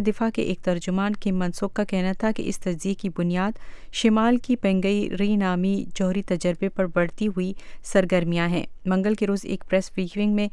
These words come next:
کم نے اس سرگرمی کی خصوصی نوعیت پر تبصرہ کرنے سے انکار کیا، لیکن خبردار کیا کہ یہ شمال کی جانب سے ایک فریب بھی ہو سکتا ہے۔ جنوبی کوریا میں غرقاب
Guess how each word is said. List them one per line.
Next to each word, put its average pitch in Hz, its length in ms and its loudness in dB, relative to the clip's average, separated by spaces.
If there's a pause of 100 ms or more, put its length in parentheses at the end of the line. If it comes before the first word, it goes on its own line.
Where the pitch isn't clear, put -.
(400)
کم 240 160 8
نے 247 280 6
اس 208 100 0
سرگرمی 190 460 0
کی 196 160 -8
خصوصی 190 460 -4
نوعیت 185 420 0
پر 185 100 2
تبصرہ 180 400 -2
کرنے 170 240 -2
سے - 180 -2
انکار 180 360 0
کیا، 233 240 0
لیکن 214 240 0
خبردار 208 540 2
کیا 226 220 2
کہ 214 120 -2
یہ 196 40 0
شمال 175 320 -2
کی 180 160 -4
جانب 175 300 0
سے 214 180 0 (360)
ایک 190 280 2
فریب 196 300 4
بھی 220 160 2
ہو 208 140 2
سکتا 170 420 -2
ہے۔ 175 140 0 (960)
جنوبی 262 280 8
کوریا 277 300 8
میں 277 180 8
غرقاب 208 360 4